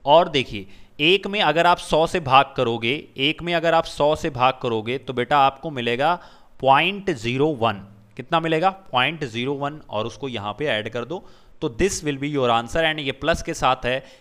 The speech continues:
इसलिए यहाँ पर ये इंक्रीज होगा, तो answer will be टू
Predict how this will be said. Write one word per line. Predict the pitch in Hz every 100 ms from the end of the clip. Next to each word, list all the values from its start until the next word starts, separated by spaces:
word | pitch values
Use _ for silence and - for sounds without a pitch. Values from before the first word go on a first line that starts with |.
| -
इसलिए | 160 - 151 131
यहाँ | 143 120 117 113
पर | 127
ये | 120 127
इंक्रीज | 113 110 - 170 147
होगा, | 123 113 123 - - -
तो | 143 113
answer | 131 139 190
will | 175 135 127
be | 139 -
टू | 165 170